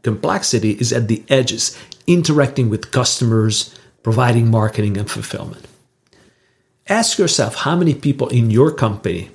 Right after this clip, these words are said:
never speak to customers, never touch the product, or never get involved in delivering a service. If the majority of the resources are here at the core,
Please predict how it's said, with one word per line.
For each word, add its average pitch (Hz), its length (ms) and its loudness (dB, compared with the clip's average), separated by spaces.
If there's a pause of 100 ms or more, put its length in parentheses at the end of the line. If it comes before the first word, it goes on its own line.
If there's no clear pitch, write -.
(200)
never 135 360 0
speak 151 380 0
to 147 80 0
customers, - 680 -4 (320)
never 113 260 -2
touch 131 280 0
the 147 100 0
product, - 520 -4 (480)
or 110 80 -4
never 123 340 4
get 127 160 2
involved 117 400 2
in 110 140 0
delivering 107 360 -2
a 98 40 -4
service. - 640 -4 (800)
If 131 120 2
the 143 100 4
majority 190 500 4
of 143 100 -2
the 139 80 4
resources 123 760 0
are 123 380 -2
here - 560 0 (520)
at 127 180 2
the 143 60 4
core, - 500 0